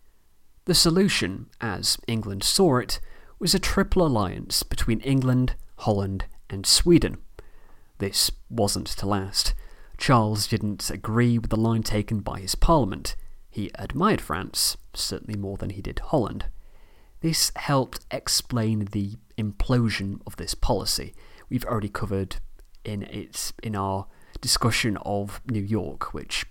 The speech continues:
saw the English once again at war with the Dutch by sixteen seventy-two. England soon dropped out of this Protestant League, but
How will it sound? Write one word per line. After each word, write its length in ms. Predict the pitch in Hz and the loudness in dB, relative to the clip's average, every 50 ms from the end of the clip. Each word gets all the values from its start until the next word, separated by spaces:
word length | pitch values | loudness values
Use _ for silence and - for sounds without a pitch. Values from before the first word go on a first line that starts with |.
| - | -8
saw 340 | - - - - 98 92 - | -4 -4 -2 -2 -2 -4 -4
the 120 | - - - | -6 -8 -8
English 500 | - 107 104 104 104 98 98 - - - | -6 -6 -6 -4 -4 -4 -4 -4 -6 -6
once 220 | - 101 95 - | -6 -4 -4 -2
again 220 | - - 98 95 | -2 -2 -2 -4
at 100 | 98 92 | -4 -8
war 260 | - 120 101 98 98 95 | -4 -2 -2 -2 -2 -4
with 80 | - | -6
the 80 | - 98 | -6 -4
Dutch 400 | 104 101 95 - - - - - | -4 -4 -4 -4 -4 -4 -4 -2
by 320 | - 92 92 95 98 101 - - - - - - - | -2 -2 -2 -2 -4 -6 -8 -12 -20 -20 -20 -16 -6
sixteen 540 | - - - 101 - - - 117 98 98 | -2 -2 -2 0 -2 -2 -2 -2 -2 -2
seventy-two. 760 | 98 - - - 95 90 90 - - - - 123 92 98 - - - - - - - - - - - - - - | -2 0 0 0 0 -2 -8 -10 -4 0 2 2 2 0 -6 -14 -18 -18 -18 -16 -16 -18 -18 -20 -18 -20 -4 2
England 460 | 170 175 180 165 165 165 160 160 147 | 4 4 4 4 4 4 4 6 6
soon 280 | - - - 135 127 120 | 4 6 6 6 6 6
dropped 300 | 113 113 113 107 - - | 6 4 2 2 2 0
out 260 | 104 98 98 95 - | 0 0 0 -2 -2
of 60 | 107 | -2
this 360 | 90 98 98 95 - - - - - - - | -2 -2 -2 0 0 0 0 0 -2 0 0
Protestant 540 | - - 107 95 - - - 101 87 - | 2 2 2 0 0 -2 -2 -2 -4 -2
League, 420 | - 123 113 104 98 101 101 - - - | 0 2 2 2 0 -2 -4 -6 -6 2
but 260 | - - - - - | 2 2 2 2 -10